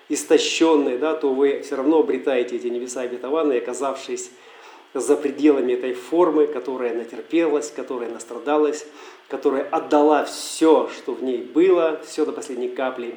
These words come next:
и, и, э, отпустила эту душу в небеса обетованные. Вот такая ирония, которая здесь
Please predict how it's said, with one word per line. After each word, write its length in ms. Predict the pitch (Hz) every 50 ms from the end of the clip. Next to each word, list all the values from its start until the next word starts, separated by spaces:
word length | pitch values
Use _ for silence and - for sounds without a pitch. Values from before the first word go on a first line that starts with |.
| - - 143
и, 260 | 131 127 127 127 123 -
и, 340 | 175 185 370 - 370 - - - - -
э, 120 | 135 131
отпустила 920 | 127 - - 156 - - - - 151 143 - - - - 165 165 156 143 135
эту 280 | 120 135 131 127 127 123
душу 560 | 123 - 139 165 175 170 - 165 160 156 151 - - - - - - - - _ -
в 80 | 123
небеса 380 | 123 127 117 120 117 - 135 131
обетованные. 640 | 131 - 120 120 123 117 120 113 107 107 - - - - - - - - - -
Вот 200 | 190 233 233 220
такая 340 | 208 185 190 185 160 151 147 147 -
ирония, 500 | 156 151 175 196 202 190 180 170 156 -
которая 400 | 139 131 147 143 135 135 131 123
здесь 460 | 117 117 120 139 147 139 120 -